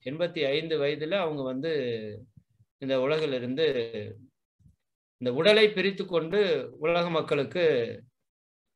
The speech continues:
அஹ், ஆன்ம ரீதியான சேவையில அவங்க இணைஞ்சிருக்காங்க. சரி, இப்போ இது வந்து பொதுவான ஒரு கண்ணோட்டம் பார்த்துட்டோம்.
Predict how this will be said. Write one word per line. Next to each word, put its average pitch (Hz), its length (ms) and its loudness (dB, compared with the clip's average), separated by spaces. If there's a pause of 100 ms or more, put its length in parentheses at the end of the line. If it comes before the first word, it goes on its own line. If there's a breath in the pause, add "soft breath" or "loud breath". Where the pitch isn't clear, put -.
(680)
அஹ், 110 160 -4
ஆன்ம 202 340 6
ரீதியான 190 540 4
சேவையில 151 240 6
அவங்க 143 240 2
இணைஞ்சிருக்காங்க. 117 500 -4 (320)
சரி, 110 300 -2
இப்போ 139 500 2
இது 131 120 0
வந்து 156 180 0
பொதுவான 175 440 6
ஒரு 156 140 6
கண்ணோட்டம் 143 420 0
பார்த்துட்டோம். 127 420 -2